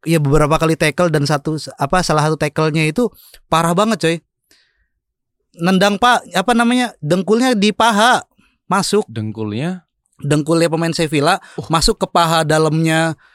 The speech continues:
Speaker 1: s-, apa,
Speaker 2: Valverde.
Speaker 1: Valverde. Wah,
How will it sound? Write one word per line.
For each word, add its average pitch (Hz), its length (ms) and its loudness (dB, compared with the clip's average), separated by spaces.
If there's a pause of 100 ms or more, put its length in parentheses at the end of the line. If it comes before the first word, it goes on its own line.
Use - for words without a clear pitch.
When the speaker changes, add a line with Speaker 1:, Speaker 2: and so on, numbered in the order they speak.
(480)
Speaker 1:
s-, - 320 -14 (160)
apa, 147 400 -2
Speaker 2:
Valverde. 135 80 -8
Speaker 1:
Valverde. 185 720 2
Wah, 196 260 2